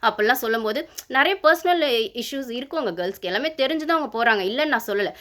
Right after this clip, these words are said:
இருந்தாலும் குறைஞ்சபட்ச மனிதாபிமானத்தோட அது, அது கொஞ்சம் அதை, அதை வந்து கேர் பண்ணணும்ல. அங்க உள்ள இருக்க கண்டஸ்டன்ட்ஸும் சரி, நம்மளும் வந்து ஒருத்தங்கள அவங்க கேர்ள்ஸ், கேர்ள்ன்றதுனால மட்டுமே மட்டம் தட்டாம அவங்க பாயிண்ட் of view-ல இருக்க நியாயத்தை புரிஞ்சுக்கணும்ல.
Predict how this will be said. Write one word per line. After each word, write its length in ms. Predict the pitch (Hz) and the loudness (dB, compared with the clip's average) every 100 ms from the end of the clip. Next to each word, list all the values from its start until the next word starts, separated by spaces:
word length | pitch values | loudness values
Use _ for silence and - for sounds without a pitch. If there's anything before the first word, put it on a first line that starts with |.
| - | -16
இருந்தாலும் 420 | - 311 339 359 349 | -8 0 4 4 2
குறைஞ்சபட்ச 560 | 269 330 349 285 294 | 2 2 0 -2 -2
மனிதாபிமானத்தோட 840 | 262 247 254 247 233 220 220 240 | 0 2 4 2 2 2 2 2
அது, 300 | 277 240 214 | 4 4 0
அது 240 | 208 214 208 | -2 -4 -2
கொஞ்சம் 360 | 247 285 302 | -4 -2 0
அதை, 200 | 240 208 208 | 0 0 -2
அதை 220 | 208 214 | -2 0
வந்து 240 | 214 247 | -2 -2
கேர் 240 | 220 202 214 | 4 2 2
பண்ணணும்ல. 440 | 185 190 220 156 165 | -4 -2 -2 -2 -2
அங்க 340 | 160 165 170 | -2 -4 -6
உள்ள 180 | 170 220 | -2 -2
இருக்க 280 | 214 185 180 | -4 -6 -4
கண்டஸ்டன்ட்ஸும் 520 | 185 202 220 214 233 | -4 -6 -6 -6 -6
சரி, 340 | 226 190 233 - - | -4 -4 -4 -6 -14
நம்மளும் 400 | - 208 240 302 | 2 4 4 4
வந்து 280 | 269 247 254 | 4 2 0
ஒருத்தங்கள 220 | 254 202 | 0 -2
அவங்க 380 | 190 185 180 190 | 0 -2 -2 0
கேர்ள்ஸ், 240 | 240 247 196 | 0 0 -6
கேர்ள்ன்றதுனால 880 | 185 233 269 262 220 208 214 226 220 | -2 -2 -2 -4 -6 -4 0 0 0
மட்டுமே 320 | 196 220 254 | -4 -6 -4
மட்டம் 340 | 220 196 220 | -4 -4 -4
தட்டாம 380 | 190 180 180 233 - - | -4 -4 -4 -4 -6 -12
அவங்க 280 | - 233 311 | -4 -2 0
பாயிண்ட் 300 | 285 247 262 | 4 2 2
of 100 | 262 | -4
view-ல 100 | 226 | -2
இருக்க 260 | 202 190 190 | -4 -4 -4
நியாயத்தை 380 | 185 190 208 220 | 2 0 0 -4
புரிஞ்சுக்கணும்ல. 640 | 208 208 190 156 147 | -2 -2 -4 -8 -4